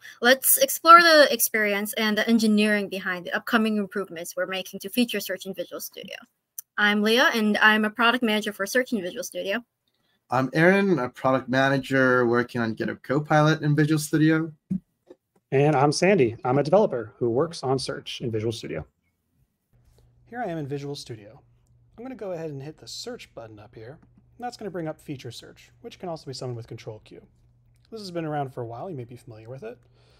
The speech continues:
Speaker 3: You can type something like, "I wanna see all of my breakpoints." So you type the breakpoint window, and there it is. Hit enter, and there are your breakpoints. Wonderful. Uh, but we know that sometimes users don't know the name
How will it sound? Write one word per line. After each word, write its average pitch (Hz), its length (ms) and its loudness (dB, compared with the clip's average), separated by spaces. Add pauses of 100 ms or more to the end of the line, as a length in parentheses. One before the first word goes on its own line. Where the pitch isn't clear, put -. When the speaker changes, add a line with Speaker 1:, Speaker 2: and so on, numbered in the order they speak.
(400)
Speaker 3:
You 127 160 -10
can 123 160 -12
type 123 340 -12
something 135 540 -12
like, 131 240 -8
"I 120 140 -14
wanna 143 260 -8
see 160 380 -12
all 156 440 -10
of 165 180 -14
my 175 320 -10 (180)
breakpoints." 220 640 -14
So - 180 -14
you 127 120 -10
type 160 240 -10
the - 80 -20
breakpoint 233 420 -10
window, 139 480 -16 (560)
and 110 540 -16
there 101 160 -20
it 123 60 -14
is. 233 340 -16 (120)
Hit 127 80 -20
enter, 147 360 -10 (280)
and 143 80 -10
there 113 120 -10
are - 20 -16
your 101 100 -18
breakpoints. - 680 -20
Wonderful. - 320 -20 (880)
Uh, 147 140 -2
but 226 100 -8
we 247 80 -6
know 240 80 -4
that 180 100 -10
sometimes 160 760 -6 (100)
users 185 360 -10
don't 180 140 -6
know 156 120 -6
the 131 100 -8
name 120 480 -10